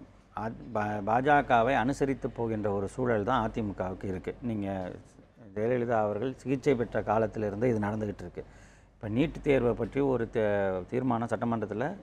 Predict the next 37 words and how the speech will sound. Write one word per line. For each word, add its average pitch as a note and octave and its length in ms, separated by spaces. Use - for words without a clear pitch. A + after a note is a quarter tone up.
எல்லா A#2+ 300
கட்சிகளோட A2+ 480
ஆதரவோட A2 840
கொண்டு A2+ 200
வரப்பட்ட F#2+ 380
தீர்மானம், G#2+ 640
அது B2+ 200
இன்னும் C#3+ 280
வந்து C3+ 240
குடியரசுத் C3 380
தலைவர் A2 260
ஒப்புதல் G#2 400
தான் - 140
பெற A2+ 200
முடியல. F2+ 340
நீங்கள் G#2+ 280
சொல்வது C3 400
போல C3 260
ஜெ-, C3+ 200
செல்வி A2 380
ஜெயலலிதாவின் B2+ 500
ஆட்சி A#2 280
வந்து A#2+ 220
தொடர்ந்து C#3 360
நடைபெறுகிறது, A2+ 600
அதைத்தான் A2+ 400
நாங்க B2 240
வந்து G#2+ 420
முன்னெடுத்து A#2+ 420
செல்றோம்னு G#2+ 480
அவங்க G#2 200
ச-, G2 380
சி - 160
ஆர் B2 120
சரஸ்வதி A2+ 380
அவர்கள் G2+ 360
சொன்னாங்க. F2 180